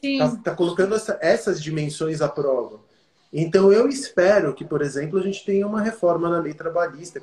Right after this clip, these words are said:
Speaker 2: muito pouco provável com o Bolsonaro no poder. Esse cara é um escroto, vou deixar aqui minha posição logo clara. Mas, é, que a gente começa a ter uma sociedade que começa a pensar em novas formas de relações sociais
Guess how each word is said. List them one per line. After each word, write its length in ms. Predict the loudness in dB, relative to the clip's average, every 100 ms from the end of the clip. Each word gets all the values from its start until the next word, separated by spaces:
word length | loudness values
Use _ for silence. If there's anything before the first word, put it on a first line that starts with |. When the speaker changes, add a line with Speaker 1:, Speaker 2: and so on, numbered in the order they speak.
| -10
Speaker 2:
muito 340 | -2 0 2
pouco 220 | 2 2 0
provável 460 | -2 2 2 0
com 80 | -8
o 40 |
Bolsonaro 520 | -4 -4 -2 -2 -2 -4
no 80 |
poder. 440 | -8 -6 0 0 -2 _ _ _ _ _ _ _ -18
Esse 160 | -8
cara 160 | -4 -2
é 40 |
um 40 | -4
escroto, 560 | -8 -2 2 2 0
vou 100 | -6
deixar 260 | -6 -4 -6
aqui 120 | -4
minha 140 | -6
posição 400 | -4 -4 -4 -4
logo 260 | -2 -2 -2 -6
clara. 480 | -4 -4 -6 -10 -18 _ _ _ _ _ _ _ _ -2
Mas, 720 | 2 4 4 0 -6 -14 -8
é, 720 | -2 0 2 2 0 -2 -4 -10 _ _ _ _ _ _ -2
que 260 | 4 4 2 -2
a 40 |
gente 260 | -2 -2 0
começa 580 | 2 4 4 4 0
a 20 | -2
ter 140 | 0
uma 160 | 0 -2
sociedade 560 | -4 -2 0 0 -2
que 120 | -10
começa 440 | -10 -4 -2 -2 -4
a 20 |
pensar 840 | -2 0 -2 -4 -2 -2 -4 -10 _ _ _ _ -10
em 100 | -2
novas 480 | 2 4 4 0 0
formas 460 | 4 4 4 -2
de 80 | -2
relações 420 | -2 0 -2 -4
sociais 640 | -4 -4 0 0 -2 -8